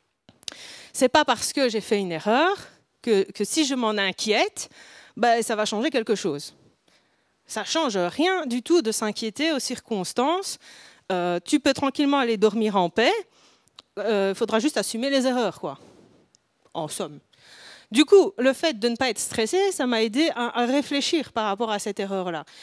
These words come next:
Qu'est-ce que je peux faire maintenant que c'est fait ? Je me suis dit, je vais aller voir la directrice, je vais expliquer. Donc, j'assume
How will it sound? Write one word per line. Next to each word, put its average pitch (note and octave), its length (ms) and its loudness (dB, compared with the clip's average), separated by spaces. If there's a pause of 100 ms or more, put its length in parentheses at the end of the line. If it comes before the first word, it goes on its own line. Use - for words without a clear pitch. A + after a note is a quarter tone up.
(240)
Qu'est-ce D4+ 240 2
que A#3 120 0
je - 100 -6
peux G3 140 0
faire G#3 260 -2
maintenant F3+ 260 -4
que - 80 -10
c'est D#3+ 140 -4
fait ? D4 320 0 (800)
Je G#3+ 100 -4
me F3 60 -2
suis G#3+ 140 -8
dit, A3+ 100 -4
je G#3 60 -6
vais G3 80 -2
aller F3 100 -4
voir F#3 160 -6
la E3+ 120 -4
directrice, F3 540 -10
je G#3 140 -6
vais F#3 140 -4
expliquer. F3+ 560 -4 (120)
Donc, F#3 140 -10
j'assume F3 400 -6